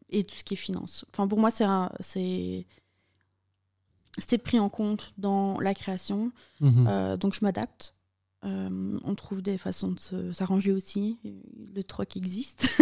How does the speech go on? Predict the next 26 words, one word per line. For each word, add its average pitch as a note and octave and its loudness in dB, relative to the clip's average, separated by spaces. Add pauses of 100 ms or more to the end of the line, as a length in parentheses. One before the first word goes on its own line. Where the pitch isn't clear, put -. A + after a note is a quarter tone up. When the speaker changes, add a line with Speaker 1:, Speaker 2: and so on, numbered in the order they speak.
(120)
Speaker 1:
<laughs> B2+ -4
Speaker 2:
Très D#3 6
bien, B2+ 10
Speaker 1:
Et C#3 10
Speaker 2:
oui, C#3+ 10
Speaker 1:
je C#3 6
Speaker 2:
tu - 0
Speaker 1:
suis - 0
Speaker 2:
pratiques B2+ 8
aussi B2 6
le E3+ 0
Speaker 1:
Ouais, A3 10
Speaker 2:
troc. A2+ 4
Speaker 1:
ouais, E3 -2
bien F#3+ -2
sûr. A3 -10 (100)
Ouais, G#3 -2
ouais. G3 -6 (100)
Speaker 2:
Super. G3+ 2
Speaker 1:
J'ai, - -4 (260)
c'est - -2
quelque A3+ 2
chose C4+ 2
qui, G#3 0 (1600)
c'est C4 4
un, G3+ 2